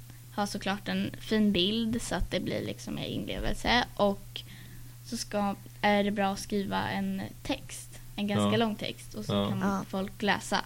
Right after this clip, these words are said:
Speaker 1: vad
Speaker 2: Mm.
Speaker 1: man menar och sånt där.
Speaker 3: Ja.
Speaker 2: Och det är ganska många i femman som jag förstår som har Instagram.
Speaker 3: Ja.
Speaker 1: Ja.
Speaker 3: Och det är typ hela våran klass som har det.
Speaker 2: Ja.
Speaker 1: Mm.
Speaker 2: Och då följer ni varandra såklart.
Speaker 1: Ja.
Speaker 2: Ja. Och på tal om Instagram, ni har ju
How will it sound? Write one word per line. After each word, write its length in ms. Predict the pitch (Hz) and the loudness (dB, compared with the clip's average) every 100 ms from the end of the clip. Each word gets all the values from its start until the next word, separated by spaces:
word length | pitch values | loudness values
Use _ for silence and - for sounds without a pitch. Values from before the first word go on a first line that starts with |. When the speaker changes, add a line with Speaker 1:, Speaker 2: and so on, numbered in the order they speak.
| - - | -4 -4
Speaker 1:
vad 100 | 110 | 2
Speaker 2:
Mm. 120 | 113 208 | 4 4
Speaker 1:
man 100 | - | 2
menar 380 | 190 98 - 80 - | 0 -2 -2 -4 -8
och 60 | |
sånt 220 | - - - | -10 -10 -8
där. 100 | - - - - - - - - | -8 -10 -14 -14 -16 -16 -16 -10
Speaker 3:
Ja. 180 | 254 214 226 - - - - | -4 -2 -4 -10 -20 -20 -4
Speaker 2:
Och 80 | - | 0
det 80 | 98 | 4
är 20 | |
ganska 280 | 143 - 127 | 4 8 10
många 280 | 127 123 | 10 10
i 60 | 214 | 6
femman 440 | - 151 101 98 - - | 4 4 6 4 0 -6
som 140 | - | -2
jag 80 | 101 | 0
förstår 220 | 101 110 | 0 0
som 140 | 101 117 | 4 6
har 160 | 175 | 6
Instagram. 380 | 170 - 110 - 120 | 4 0 -2 -4 -2
Speaker 3:
Ja. 240 | - 196 190 | 2 4 4
Speaker 1:
Ja. 220 | 233 196 190 131 | 6 6 4 4
Speaker 3:
Och 60 | |
det 60 | 208 | 6
är 100 | 220 | 6
typ 260 | 214 202 | 4 -4
hela 260 | 202 196 185 | -2 0 0
våran 260 | 190 180 190 | 0 -2 -4
klass 280 | 185 - | -6 -6
som 120 | - 185 | -6 -6
har 120 | - | 0
det. 60 | |
Speaker 2:
Ja. 240 | 110 117 143 | 2 4 2
Speaker 1:
Mm. 140 | 113 98 - - - | 0 -2 -4 -12 -6
Speaker 2:
Och 80 | 117 | 6
då 180 | 120 120 | 10 10
följer 320 | 120 117 110 | 10 8 8
ni 180 | 104 104 | 6 4
varandra 380 | 101 101 117 117 | 6 4 6 4
såklart. 380 | 113 98 - - - | 2 -2 -6 -6 0
Speaker 1:
Ja. 180 | - 202 - - | 6 6 6 -2
Speaker 2:
Ja. 300 | - 104 123 131 - - - - | 2 4 4 0 -8 -16 -16 -4
Och 440 | - 127 123 - - | 6 8 8 6 6
på 100 | 127 | 10
tal 160 | 131 | 12
om 100 | 123 | 12
Instagram, 360 | 131 151 123 104 | 10 8 8 10
ni 160 | 123 185 | 12 12
har 140 | |
ju 80 | 214 | 12